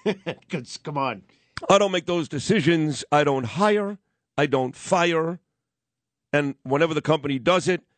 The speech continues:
Speaker 2: there's always a good reason, or somebody leaves for a better opportunity. God bless 'em.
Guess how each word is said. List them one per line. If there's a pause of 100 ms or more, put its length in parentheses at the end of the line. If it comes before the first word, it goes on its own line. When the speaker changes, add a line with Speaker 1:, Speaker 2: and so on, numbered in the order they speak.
(200)
Speaker 2:
there's
always
a
good
reason,
or
somebody
leaves (500)
for
a
better
opportunity. (300)
God
bless
'em.